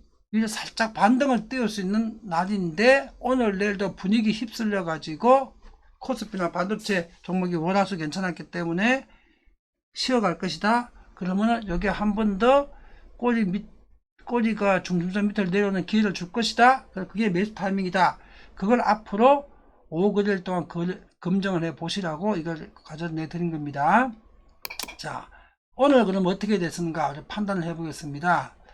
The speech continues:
오늘 아침에 일곱 시 사십 분에 요 부분이 그 미국 선물시장 상황입니다. 일곱 시 사십 분 아침에.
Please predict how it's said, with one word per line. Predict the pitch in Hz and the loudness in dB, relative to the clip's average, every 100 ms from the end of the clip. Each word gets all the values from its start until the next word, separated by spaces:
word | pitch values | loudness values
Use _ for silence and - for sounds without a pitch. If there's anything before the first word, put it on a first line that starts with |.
| - - - - - | -20 -20 -20 -20 -4
오늘 | 240 226 | 0 0
아침에 | 160 - - 294 262 240 214 202 | -2 -6 -4 2 4 4 2 0
일곱 | 285 269 214 | -4 -2 -2
시 | 214 | -4
사십 | 175 196 220 226 - | -2 0 0 -2 -6
분에 | 196 196 214 202 - 190 | -2 0 0 -2 -10 -8
요 | 165 190 | -4 -2
부분이 | 202 190 190 190 269 294 285 - | -2 -4 0 2 4 2 0 -12
그 | - | -14
미국 | 165 185 175 | -10 -8 -6
선물시장 | - 240 220 - 175 | -4 0 0 0 -6
상황입니다. | - 165 170 160 151 | -6 -4 -4 -4 -6
일곱 | 196 180 156 | -6 -6 -6
시 | |
사십 | 143 165 160 - | -6 -6 -6 -8
분 | 160 190 214 | -4 0 0
아침에. | 214 - - 165 170 233 269 | 0 -8 -4 -2 0 2 0